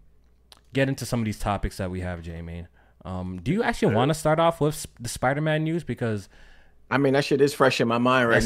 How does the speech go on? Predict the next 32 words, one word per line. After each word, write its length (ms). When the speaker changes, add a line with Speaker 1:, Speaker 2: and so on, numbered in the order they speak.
Speaker 2:
now. 40
Speaker 1:
fresh. 420
Speaker 2:
<laughs> 0
Speaker 1:
That's 240
fresh. 300
All 100
right, 100
so, 100
yo, 140
break 140
it 20
Speaker 2:
That's 100
Speaker 1:
down 100
to 80
the 80
people 300
Speaker 2:
fresh 120
Speaker 1:
as, 140
Speaker 2:
off 60
the 60
Speaker 1:
so 80
I 60
can, 140
Speaker 2:
presses. 460
Speaker 1:
while 180
I, 100
uh, 240
bring 200
this 100
shit 200
to 80
the, 200